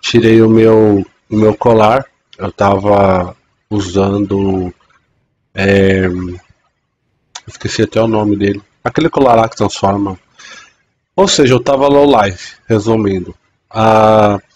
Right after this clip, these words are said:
em vez de eu tá com um de vida, eu tava utilizando lá, tava transformando uma porcentagem da minha vida para escudo de energia. Eu tava com quase nove K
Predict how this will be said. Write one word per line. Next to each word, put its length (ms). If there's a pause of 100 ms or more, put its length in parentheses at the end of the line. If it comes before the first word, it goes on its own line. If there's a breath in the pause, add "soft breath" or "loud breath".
(460 loud breath)
em 40
vez 120
de 80
eu 40
tá 140
com 220
um 40
de 120
vida, 280
eu 60
tava 220
utilizando 720
lá, 360 (540)
tava 260 (520)
transformando 600
uma 120
porcentagem 520
da 100
minha 200
vida 280 (680 soft breath)
para 340
escudo 400
de 80
energia. 640
Eu 80
tava 320
com 160
quase 380
nove 320
K 380